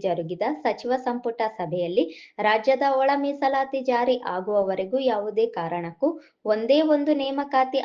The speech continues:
ಆದೇಶವನ್ನು ಹೊರಡಿಸದೆ, ಅಲ್ಲದೆ ಬಡ್ತಿಯನ್ನು ಸಹ ನೀಡಿಲ್ಲ. ಸರ್ಕಾರ ಜಾತಿ ಗಣತಿ ಮಾಡುವುದು ಮಾತ್ರವಲ್ಲದೆ ಸರ್ಕಾರಿ ನೌಕರರ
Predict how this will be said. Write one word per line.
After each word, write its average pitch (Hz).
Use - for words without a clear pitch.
ಆದೇಶವನ್ನು 220
ಹೊರಡಿಸದೆ, 175
ಅಲ್ಲದೆ 262
ಬಡ್ತಿಯನ್ನು 233
ಸಹ 214
ನೀಡಿಲ್ಲ. 165
ಸರ್ಕಾರ 190
ಜಾತಿ 226
ಗಣತಿ 254
ಮಾಡುವುದು 185
ಮಾತ್ರವಲ್ಲದೆ 165
ಸರ್ಕಾರಿ 226
ನೌಕರರ 269